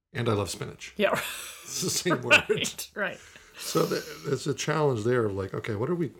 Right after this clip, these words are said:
Speaker 1: talking about here? And yet, I think it's like the se-, it's in my own personal way of seeing the world, understand the world. I had a conversation with someone earlier this week about God.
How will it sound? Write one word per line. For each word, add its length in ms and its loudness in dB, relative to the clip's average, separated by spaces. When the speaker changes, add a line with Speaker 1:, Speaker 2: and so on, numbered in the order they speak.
Speaker 1:
talking 600 -8
about 380 -8
here? 320 -8
And 160 4
yet, 320 4
I 120 0
think 260 4
it's 160 2
like 380 0
the 80 -2
se-, 420 2
it's 540 -6
in 120 -2
my 140 4
own 360 0
personal 720 0
way 340 0
of 100 -4
seeing 240 -2
the 60 -2
world, 200 -2
understand 380 -4
the 60 -4
world. 240 -4
I 80 -8
had 140 -2
a 40 0
conversation 500 -6
with 60 -8
someone 420 -6
earlier 460 -4
this 220 -10
week 220 -6
about 400 -8
God. 480 -4